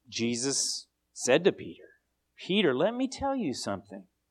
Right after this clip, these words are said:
Before the rooster crows tomorrow morning, you will deny me three times that you even know me." No doubt that Peter was brave.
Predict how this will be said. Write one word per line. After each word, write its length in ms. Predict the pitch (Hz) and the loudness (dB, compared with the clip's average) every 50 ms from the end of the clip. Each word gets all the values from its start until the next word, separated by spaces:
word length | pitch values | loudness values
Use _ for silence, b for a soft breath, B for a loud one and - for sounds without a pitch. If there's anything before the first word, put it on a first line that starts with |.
| _ _ _ _ _ _ _ _ _ | _ _ _ _ _ _ _ _ _
Before 280 | 117 - - 185 208 208 | -12 0 6 6 8 10
the 100 | 214 190 | 10 8
rooster 400 | 180 196 214 233 226 - 240 220 | 8 8 6 6 4 0 -4 -4
crows 340 | - - 220 220 233 220 | 0 2 2 2 2 2
tomorrow 360 | - - 214 202 208 208 208 202 | 0 -2 0 2 2 2 0 0
morning, 300 | 202 208 214 226 220 202 | 0 -2 -2 -2 0 0
you 180 | 202 226 233 | 0 2 4
will 180 | 220 190 170 143 | 6 4 4 6
deny 480 | 117 131 123 131 143 156 175 185 196 | 4 2 2 4 2 2 2 2 2
me 340 | 196 175 170 175 175 180 180 | 2 2 2 2 0 0 -4
three 380 | - - - 185 202 214 233 233 | -6 -10 -6 -2 0 0 0 0
times 400 | - - 180 147 143 147 143 - | 0 0 0 2 2 0 2 2
that 140 | 160 135 147 | 2 2 4
you 180 | 160 170 156 - | 0 0 -2 -2
even 640 | - 202 233 254 254 247 202 214 208 202 185 170 170 175 | -4 -2 0 2 2 2 0 0 0 0 0 0 0 0
know 440 | 196 233 277 320 349 349 311 185 | 2 2 2 2 2 2 0 0
me." 240 | 127 107 95 - _ _ _ _ _ _ _ _ _ _ _ _ _ _ _ _ _ _ _ _ _ _ _ _ _ _ _ _ _ _ _ _ _ _ _ _ 202 | -2 -6 -10 -14 _ _ _ _ _ _ _ _ _ _ _ _ _ _ _ _ _ _ _ _ _ _ _ _ _ _ _ _ _ _ _ _ _ _ _ _ -4
No 280 | 156 143 160 185 - | 2 4 4 4 4
doubt 440 | 156 135 147 147 135 131 113 - - | 4 6 8 8 10 8 6 4 0
that 120 | 113 104 - | -8 -12 -8
Peter 260 | - 123 110 113 113 | -6 -4 -2 0 0
was 160 | 113 104 101 | -2 -2 -4
brave. 420 | - - 104 98 98 95 90 90 | -6 -6 -4 -4 -4 -6 -10 -14